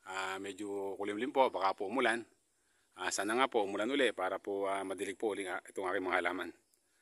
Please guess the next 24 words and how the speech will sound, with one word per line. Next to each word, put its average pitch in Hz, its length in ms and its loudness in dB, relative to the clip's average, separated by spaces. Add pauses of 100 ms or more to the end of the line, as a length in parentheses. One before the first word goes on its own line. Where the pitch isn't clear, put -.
(220)
Ah, 95 140 -8
ito 95 100 -10
po 104 160 2
kasi 107 140 2
ang 107 80 0
gusto 107 180 0
ng, 101 240 -2
ano, 107 300 -2
ng 95 180 -4
halaman, 98 400 2
yung 90 80 -4
ulan. 90 200 0 (760)
Ah, - 80 -4
sige 123 180 0
po, 156 80 8
maraming 127 240 6
salamat 139 320 6
po 175 160 8
at, 139 80 4
ah, 135 160 8
ingat 135 160 2
po 131 80 -2
tayo 139 160 4
lahat. 170 240 6